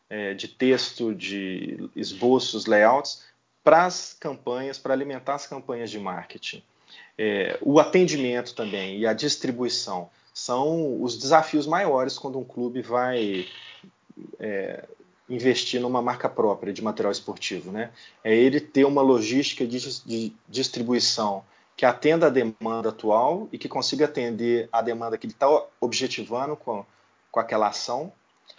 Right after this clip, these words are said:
e que, uma vez implementada essa logística, o atendimento seja o melhor possível, né? Que, um, por exemplo,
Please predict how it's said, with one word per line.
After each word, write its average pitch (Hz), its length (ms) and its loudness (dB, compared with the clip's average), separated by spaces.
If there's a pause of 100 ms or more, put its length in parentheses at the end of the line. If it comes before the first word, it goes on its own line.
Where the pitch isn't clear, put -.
(160)
e 147 80 0
que, 190 140 2
uma 180 200 6
vez 123 440 0
implementada 117 800 -4
essa 107 220 -8
logística, 110 880 -8 (380)
o 131 100 4
atendimento 156 560 2
seja 175 280 -2
o 190 40 -6
melhor 175 240 -2
possível, 120 500 -2
né? 120 220 -6 (380)
Que, 110 640 0
um, 120 140 -4
por - 180 4
exemplo, 117 480 2